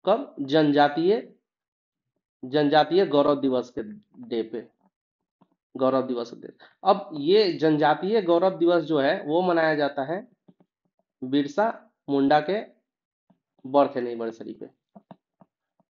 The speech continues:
बर्थ एनिवर्सरी पे। तो पन्द्रह नवंबर को जनजातीय गौरव दिवस के मौके पर प्रधानमंत्री नरें-, नरेंद्र मोदी ने विकसित भारत संकल्प यात्रा का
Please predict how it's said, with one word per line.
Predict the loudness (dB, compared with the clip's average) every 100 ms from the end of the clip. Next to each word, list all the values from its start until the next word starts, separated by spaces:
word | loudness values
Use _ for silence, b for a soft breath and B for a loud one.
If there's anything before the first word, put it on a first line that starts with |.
| _ _ _ _ _ -6
बर्थ | 0 0 0
एनिवर्सरी | -6 -6 -8 -10 -12
पे। | -12 -12 -12 -14 _ _ _ 2
तो | 4
पन्द्रह | 2 0 4 6 6
नवंबर | 6 4 4 2
को | 0 -2
जनजातीय | 0 2 4 2 2 0
गौरव | 0 0 0
दिवस | 0 -4 -2
के | -4 -4 -12 _ -2
मौके | 4 6 6
पर | 2 2 -2 -8 _ _ -2
प्रधानमंत्री | 2 4 4 4 2 2
नरें-, | 2 2 2 2 0
नरेंद्र | 0 2 2 2 2
मोदी | 2 2 0
ने | 0
विकसित | -4 -4 -4 -2
भारत | 0 -2
संकल्प | -2 -4 -2 -2 0
यात्रा | 0 0 -2
का | 0 -2 -2